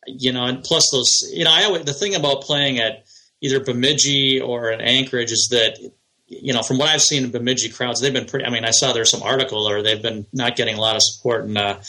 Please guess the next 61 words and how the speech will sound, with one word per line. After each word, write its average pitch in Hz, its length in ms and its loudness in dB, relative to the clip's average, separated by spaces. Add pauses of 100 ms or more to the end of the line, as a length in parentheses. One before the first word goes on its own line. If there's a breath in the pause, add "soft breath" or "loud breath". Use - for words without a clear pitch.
(400 loud breath)
it's - 140 4
pretty 151 220 2
lifeless 113 580 2
there, 101 220 -4
you 104 100 -6
know 110 80 -8
what 120 100 -6
I 117 100 -4
mean? 120 160 -2
And 117 100 -2
so 127 100 6
you, 123 240 0
you 127 160 0
kinda 147 340 0
say 139 360 2
as 117 120 0
a 113 60 -4
road 127 340 0
team, 117 220 0
you 113 80 0
almost 120 240 0
have 123 140 -2
to 113 80 -6
create 120 340 0
your 107 220 -2
own 113 180 -2
energy 107 640 0 (440 loud breath)
in 113 220 -2
situations 123 760 2
like 113 200 0
that. 110 220 0
And, 110 180 -4
uh, 110 240 0 (520 loud breath)
sometimes 170 420 2
teams 165 280 2
have 151 100 0
a 143 60 0
t-, - 160 -4
hard 135 320 -2
time 143 240 0
doing 127 300 0
that. 95 260 -2
And 107 100 -8
so 113 240 0 (160)
I 143 80 2
would 143 120 4
expect 147 500 0
that 139 160 -2
they 131 100 0
would 123 140 -4
sweep 127 340 0
that 120 200 -2
series. 120 400 0
That's 113 220 -2
what 113 120 -2
I 101 100 -2
would 104 160 -4
call 120 340 2
it. - 140 -6
But, 110 180 -2
uh, 107 280 -2